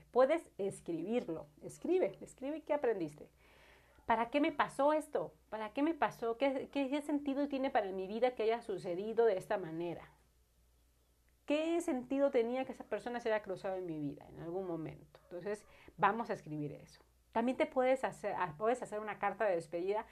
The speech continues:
sin que se la entregues. No se la tienes que entregar. Tienes que hacer una carta de despedida donde tú le digas lo que sentiste, lo que experimentaste, lo que sim-,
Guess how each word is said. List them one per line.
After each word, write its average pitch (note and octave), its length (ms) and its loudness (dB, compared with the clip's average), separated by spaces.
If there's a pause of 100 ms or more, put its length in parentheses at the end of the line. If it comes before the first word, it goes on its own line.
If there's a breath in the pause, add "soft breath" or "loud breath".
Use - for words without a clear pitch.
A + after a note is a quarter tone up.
(160 loud breath)
sin A#3 220 0
que A3 100 4
se G#3 100 -4
la F#3+ 80 0
entregues. G3 480 -2
No A#3+ 120 2
se F4 80 6
la C#4+ 100 8
tienes A3 220 0
que F3+ 80 -4
entregar. E3 320 -10 (500 soft breath)
Tienes C4+ 220 2
que C#4+ 60 -4
hacer B3 160 0
una A#3+ 160 -6
carta A#3+ 260 -2
de A#3+ 100 2
despedida G#3+ 520 2
donde A3 180 -2
tú A3+ 120 0
le A3 160 6
digas A#3 480 0 (300 soft breath)
lo G3 140 -2
que G3 100 -2
sentiste, G#3+ 580 -2
lo G#3+ 140 0
que F#3+ 80 -4
experimentaste, E3+ 880 2
lo G3 160 2
que E3+ 220 -4
sim-, E3 320 -8